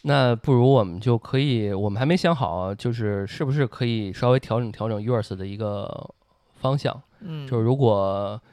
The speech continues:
Speaker 1: 呃，想每天都听听我们声音，其实我们，其实我那天有一个想法，特别想把西域老段作为一个睡前哄睡的一个类型。
Speaker 2: 咱俩这声音不适合哄睡。
Speaker 1: 我的声音，
Speaker 2: <laughs>
Speaker 1: 我的声音可以。
Speaker 2: 那我不行。
Speaker 1: 啊，啊，还行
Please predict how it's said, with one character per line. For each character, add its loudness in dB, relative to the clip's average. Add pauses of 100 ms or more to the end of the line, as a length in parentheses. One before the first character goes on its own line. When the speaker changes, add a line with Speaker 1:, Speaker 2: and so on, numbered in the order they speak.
(220)
Speaker 1:
呃， -2 (680)
想 -4
每 -4
天 -4
都 2
听 -2
听 0
我 -2
们 -10
声 -4
音， 0
其 -10
实 -2
我 4
们， -4 (300)
其 -14
实 2
我 6
那 -4
天 0
有 2
一 -2
个 0
想 -4
法， -4
特 -8
别 -2
想 -2
把 -2
西 -6
域 2
老 0
段 0
作 -2
为 0
一 -2
个 -4
睡 -8
前 -10 (260)
哄 -14
睡 -2
的 -8
一 -14
个 -14 (180)
类 -12
型。 -14
Speaker 2:
咱 2
俩 4
这 0
声 -2
音 0
不 -4
适 -2
合 4
哄 -12
睡。 -14 (220)
Speaker 1:
我 2
的 0
声 4
音， 4
Speaker 2:
<laughs> -6
Speaker 1:
我 6
的 -4
声 0
音 0
可 -10
以。 -14 (240)
Speaker 2:
那 2
我 2
不 -2
行。 -4
Speaker 1:
啊， -12 (220)
啊， -4 (220)
还 0
行 -8